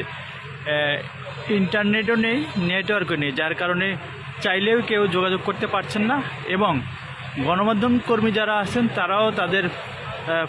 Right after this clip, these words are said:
ফুটেজ এবং তথ্য, এ, শেয়ার করতে পারছেন না মিডিয়াতে, যার কারণে মিডিয়াতে তেমন ফোকাস হচ্ছে না।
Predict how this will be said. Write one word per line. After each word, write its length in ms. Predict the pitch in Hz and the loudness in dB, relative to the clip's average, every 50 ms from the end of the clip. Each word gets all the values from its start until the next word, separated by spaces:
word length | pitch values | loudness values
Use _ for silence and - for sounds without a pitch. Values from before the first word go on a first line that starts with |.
| 139 | 0
ফুটেজ 480 | - 190 190 190 208 214 202 - - 175 | 0 0 2 4 2 2 2 0 -2 0
এবং 300 | 180 170 175 175 180 175 135 | 0 2 2 2 2 2 0
তথ্য, 460 | - 190 185 - - - 208 190 156 127 - - - - - - - - - | 0 0 0 0 0 0 2 2 2 0 -2 -8 -10 -10 -10 -12 -12 -10 -4
এ, 200 | - 156 156 156 | -2 0 0 0
শেয়ার 300 | 143 - - 196 190 190 | 0 0 2 2 2 2
করতে 240 | 185 196 180 - 202 | 2 0 -2 -2 -2
পারছেন 380 | 170 175 170 151 - - 170 147 | -2 -2 -2 -2 -2 -4 -2 -2
না 160 | 131 127 120 113 - - - - - - - - - - 143 | -2 -2 -4 -6 -8 -12 -12 -12 -12 -12 -12 -12 -8 -4 -2
মিডিয়াতে, 460 | 156 165 160 180 180 160 135 147 139 | -2 0 2 2 2 2 0 0 0
যার 260 | 131 175 180 185 190 | 0 2 0 0 0
কারণে 360 | 190 214 214 214 208 220 220 | 0 0 2 2 2 2 2
মিডিয়াতে 640 | 202 185 175 175 170 196 208 202 196 214 208 208 190 - | 2 2 0 2 2 2 0 2 2 2 2 2 2 0
তেমন 200 | 196 180 190 185 | 0 0 0 -2
ফোকাস 440 | 170 - 180 180 208 220 214 - 208 | -2 -2 -2 -2 0 -2 -2 0 -2
হচ্ছে 240 | 196 - - 185 | -2 0 0 -2
না। 180 | 175 160 190 247 | 0 0 -2 -2